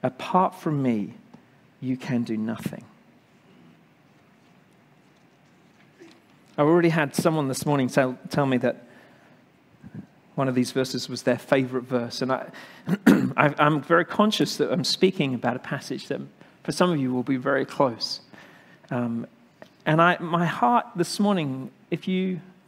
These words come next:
is, is really that we would, um, hear Jesus' words perhaps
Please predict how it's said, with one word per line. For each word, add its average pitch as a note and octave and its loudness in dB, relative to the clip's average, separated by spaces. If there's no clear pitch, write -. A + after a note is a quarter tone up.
is, F#3 4
is F3+ 4
really F#3+ 6
that C3+ 4
we D#3 6
would, D3 2
um, C#3+ 0
hear G3+ -2
Jesus' E3 -2
words D3+ 2
perhaps - -2